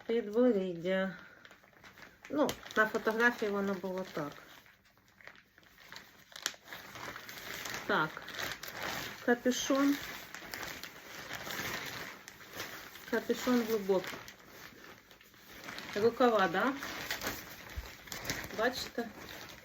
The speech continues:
Рукава довгі і якісь такі безтолкові. Е, паска нема. І, в принципі,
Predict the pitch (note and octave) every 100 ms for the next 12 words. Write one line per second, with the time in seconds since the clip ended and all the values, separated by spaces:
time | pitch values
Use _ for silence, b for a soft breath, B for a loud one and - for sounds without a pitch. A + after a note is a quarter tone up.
0 | - - - - G#3+ G#3+ B3+ B3+ A#3+ A#3
1 | D#4 C#4 A3+ A3+ - A3+ A#3 A#3 - A#3+
2 | - G#3+ A3 G#3 G#3 - A#3 A3 - F3+
3 | E3 E3 - - - - - - - -
4 | - - - - - - - - G#3 G3+
5 | G3+ C4 D4 - - C#4 B3+ B3 B3 C#4
6 | D4 F#4 A#4 - - - - B3 - D4+
7 | F#4 F4+ D#4 C4